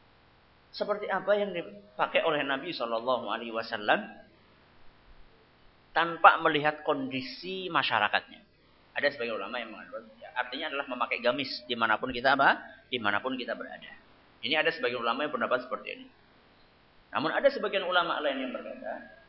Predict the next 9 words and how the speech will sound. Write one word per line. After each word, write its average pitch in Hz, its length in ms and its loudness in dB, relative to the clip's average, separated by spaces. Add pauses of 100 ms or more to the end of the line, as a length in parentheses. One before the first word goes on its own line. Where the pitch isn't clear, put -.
(120)
pakaian 190 400 -10
itu 127 240 -12
adalah 175 240 -8
fleksibel, 180 800 -6 (800)
tergantung 139 560 2
di 143 80 4
mana 127 240 6
dia 170 320 12
apa, 202 160 12